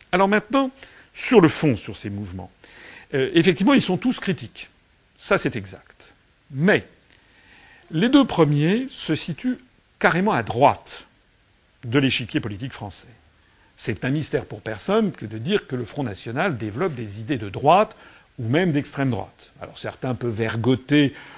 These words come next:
où est l'extrême droite, il n'en demeure pas moins que quand vous lisez le programme du Front National, et, et pire encore, quand vous allez, comme certains de nos sympathisants sont allés à certaines réunions du Front National, vous voyez que il est, c'est toujours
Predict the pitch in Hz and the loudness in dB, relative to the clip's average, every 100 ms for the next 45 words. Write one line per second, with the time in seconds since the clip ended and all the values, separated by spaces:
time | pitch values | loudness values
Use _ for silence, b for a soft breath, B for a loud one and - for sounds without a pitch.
0 | B 131 131 120 - 107 117 180 139 139 | B -2 0 -2 -6 -4 2 2 4 0
1 | 131 131 120 - 127 135 135 113 - 120 | 2 0 0 0 0 4 2 2 4 2
2 | B B B B 131 123 123 143 139 165 | B B B B -2 0 0 0 6 4
3 | - 139 135 123 127 110 95 92 113 101 | 6 0 2 4 4 2 -4 -10 -12 -10
4 | 110 - 120 110 - 135 123 107 104 110 | -8 -4 -4 -4 -2 0 0 -2 -10 -10
5 | 101 - 156 143 139 180 127 120 104 110 | -10 -2 2 2 6 6 6 0 -10 -2
6 | 131 143 135 - B B _ 110 104 107 | 0 2 2 -2 B B _ -12 -6 -6
7 | - 131 101 104 104 B B - - 143 | -2 -2 -2 -6 -8 B B -10 -2 2
8 | 135 120 139 127 131 - 117 120 131 123 | 2 0 -2 0 -2 -2 -4 -2 0 -2
9 | 101 120 - 123 107 127 127 120 92 113 | -6 -8 -4 -4 -2 -2 -2 -4 -6 -10
10 | 101 - 110 151 202 170 B B B 110 | -10 -10 -2 0 0 -2 B B B -6
11 | 147 156 127 151 147 156 135 - 113 B | 0 0 4 4 8 6 4 -2 -2 B
12 | B - 123 131 147 135 117 - 139 156 | B -8 -4 0 0 0 -8 -2 0 2
13 | - | 0